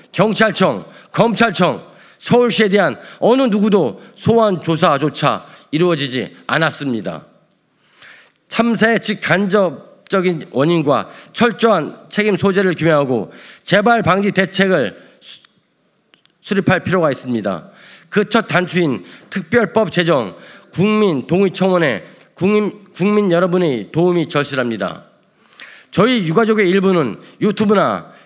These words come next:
에스엔에스를 통해 그날의 사고 영상을 계속 찾아보는 분들이 계십니다. 영상을 시청하다 보면 호흡이 가빠지고 심장의 압박을 느끼며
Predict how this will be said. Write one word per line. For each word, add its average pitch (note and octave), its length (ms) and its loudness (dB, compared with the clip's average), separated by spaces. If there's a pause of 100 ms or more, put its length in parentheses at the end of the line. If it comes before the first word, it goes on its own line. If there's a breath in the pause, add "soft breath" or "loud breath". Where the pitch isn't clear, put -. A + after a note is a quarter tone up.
(160 loud breath)
에스엔에스를 F#3+ 720 -2
통해 D3+ 400 -2 (260 loud breath)
그날의 F#3 520 0
사고 G3+ 480 0
영상을 F3 520 0
계속 F#3+ 360 0
찾아보는 F#3 560 0
분들이 D3 280 -2
계십니다. A#2 680 -4 (480 loud breath)
영상을 G#3 460 2
시청하다 F#3 460 0
보면 C#3+ 360 0 (340 loud breath)
호흡이 A3 320 4
가빠지고 D#3 760 0 (180 loud breath)
심장의 G#3+ 580 2
압박을 F#3 520 0
느끼며 D3+ 460 0